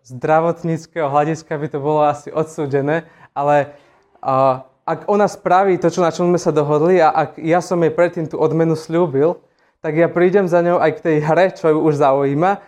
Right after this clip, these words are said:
a tú odmenu jej dám. Pretože viem, že, že, že chcem, aby si ona slovo otec spájala s tým, že otec je verný svojim sľubom. A viem, že to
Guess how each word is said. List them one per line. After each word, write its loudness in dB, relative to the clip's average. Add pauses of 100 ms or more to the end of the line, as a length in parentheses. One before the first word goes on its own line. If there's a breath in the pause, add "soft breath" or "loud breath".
(100)
a -8
tú -4
odmenu 2
jej 4
dám. 0 (800)
Pretože 2 (160)
viem, 0
že, 2 (240)
že, 0
že -10
chcem, 0
aby 0
si -14
ona 0
slovo -2 (160)
otec 0
spájala 0
s -16
tým, -4
že -4
otec -2
je 0
verný 2
svojim -4
sľubom. -4 (420 soft breath)
A -6
viem, 4
že 0
to 2